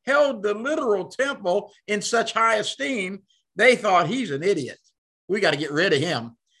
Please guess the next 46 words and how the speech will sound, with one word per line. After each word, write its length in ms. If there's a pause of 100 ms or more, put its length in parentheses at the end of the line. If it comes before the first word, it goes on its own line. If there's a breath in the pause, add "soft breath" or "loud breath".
(240)
If 120
he 160
thinks 240
he 100
can 160
build 220
this 180
temple," 340
it 120
took 240 (240)
Solomon, 580 (320 loud breath)
uh, 120
thirty-seven 600
years 320
to 60
build 320
it. 100 (500)
And 80
he 120
thinks 260
he 60
can 100
do 100
it 60
in 60
three 200
days? 500 (540)
Come 160
on, 240
give 140
me 140
a 100
break. 380 (580)
Well, 480 (280)
because 580
of 140
their 220
lack 280
of 140
understanding 1000 (240)
of 220
the 80
word 460
and 160
the 80
spirit 560